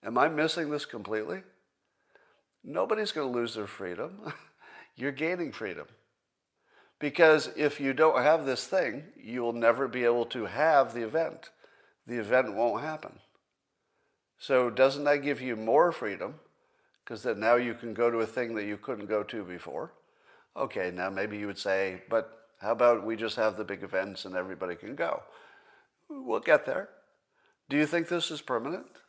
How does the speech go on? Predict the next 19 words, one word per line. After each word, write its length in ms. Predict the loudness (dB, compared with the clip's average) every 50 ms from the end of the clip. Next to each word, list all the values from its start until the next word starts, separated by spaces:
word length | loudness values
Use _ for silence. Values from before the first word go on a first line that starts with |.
| _ _ _ _
<laughs> 400 | _ _ _ _ _ _ _ -16 -16 -16 -14 -14
I 500 | -16 -16 -16 -18 -20 -20 -20 _ -6 -2
don't 160 | 0 0 2 2
think 140 | 2 0
it's 80 | 0 0
permanent. 560 | 0 2 2 2 2 2 0 -2 -4 -4 -8 -14 -20 -20 _ _ _ _ _ _ -20 -20 -20 -20 -20 -6 _
I 80 | 4 4
don't 160 | 6 6 6
worry 200 | 6 6 6 8
about 320 | 8 8 8 8 6 4 2
anything 460 | 2 2 2 2 0 -2 -4 -4 -2
that's 180 | -2 -4 -6 -6
temporary. 600 | -4 -4 -2 -2 -4 -6 -8 -10 -12 -14 -16 -20 -20 _ _ _ _ _ _ _ _ _ _ _
Let 140 | -8 -4 -4
me 80 | -2 0
give 220 | 0 0 0 0
you 240 | 0 0 2 4 4
a, 320 | 4 4 4 2 2 2
uh, 200 | 2 2 2 2